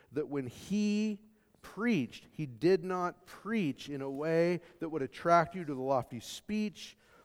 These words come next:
or to the eloquence of what was being said. Uh, Lloyd Jones, Martin Lloyd Jones, my preaching here, has got a marvelous section in his book on preaching, Preaching and Preachers. If you aspire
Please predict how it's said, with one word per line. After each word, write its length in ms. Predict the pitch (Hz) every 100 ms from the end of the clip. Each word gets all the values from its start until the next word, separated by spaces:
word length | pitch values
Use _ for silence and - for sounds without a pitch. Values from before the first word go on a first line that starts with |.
| _
or 420 | 160 175 180 170 - - _
to 420 | - 170 160 156 - 120
the 260 | 113 147 143 -
eloquence 580 | 147 160 147 - 151 -
of 140 | 139
what 200 | 120 135
was 220 | 139 131 101
being 420 | 120 135 127 113 _ _
said. 520 | - - 147 131 101 - - - - -
Uh, 80 | 139
Lloyd 300 | 147 160 147
Jones, 480 | 120 151 147 131 113
Martin 240 | 151 151
Lloyd 180 | 139 135
Jones, 260 | 131 127 110
my 180 | 139
preaching 380 | 135 151 127 135
here, 100 | 123
has 100 | 120
got 120 | 131
a 40 | 120
marvelous 520 | 127 139 147 135 117
section 400 | - 139 - 135
in 80 | 117
his 140 | 123
book 260 | 117 143 139
on 120 | 117
preaching, 400 | - 135 - 139
Preaching 340 | 156 143 143
and 100 | 131
Preachers. 400 | 123 131 - 143
If 100 | 120
you 100 | 127
aspire 640 | 120 - 127 135 143 143